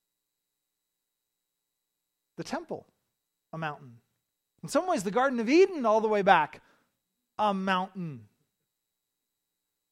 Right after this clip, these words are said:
This sense that what's there and what's here could meet in a moment is what Mark is kind of setting us up for. It's what Jesus is sort of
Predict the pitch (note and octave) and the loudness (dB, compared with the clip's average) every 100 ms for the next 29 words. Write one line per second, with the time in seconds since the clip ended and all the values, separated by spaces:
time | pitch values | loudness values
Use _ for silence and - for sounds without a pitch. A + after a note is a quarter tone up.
0 | _ D3 C4 - - - - - A#3 G#3+ | _ -4 -2 -2 -10 -14 -16 -12 -6 -6
1 | D#3+ - - D3+ D#3+ D3 C4 D3 E3 F#3 | -8 -12 -14 -6 -6 -6 -14 -12 -8 -8
2 | - C3+ D3+ F3 G#3 A3 - E3 D#3 D3+ | -12 -14 -10 -6 -6 -8 -12 -14 -10 -10
3 | - - - G3+ F#3 C#3+ A#2+ - - D3 | -12 -20 -14 -8 -8 -8 -12 -18 -14 -14
4 | C#3 C#3 E3+ A3 A3+ E3+ D3 C#3 C#3+ D3+ | -14 -12 -8 -8 -10 -16 -16 -14 -16 -14
5 | D#3+ F3+ C3 G2+ F3 - - _ _ _ | -12 -12 -12 -18 _ -20 -20 _ _ _
6 | _ _ _ _ _ _ _ _ _ - | _ _ _ _ _ _ _ _ _ -14
7 | C3+ D3+ D3 D3+ D3 C#3 D3+ B2+ - - | -12 -12 -10 -12 -12 -16 -16 -16 -16 -14
8 | C#3 C#3 B2+ A#2+ B2 _ _ D3+ _ _ | -14 -14 -18 -18 -20 _ _ -20 _ _
9 | _ _ _ _ _ _ _ _ _ _ | _ _ _ _ _ _ _ _ _ _
10 | _ _ - C#3+ D#3+ E3+ D#3 - C#3+ D#3+ | _ _ -20 -12 -10 -10 -12 -14 -14 -12
11 | C#3+ C3 | -12 -14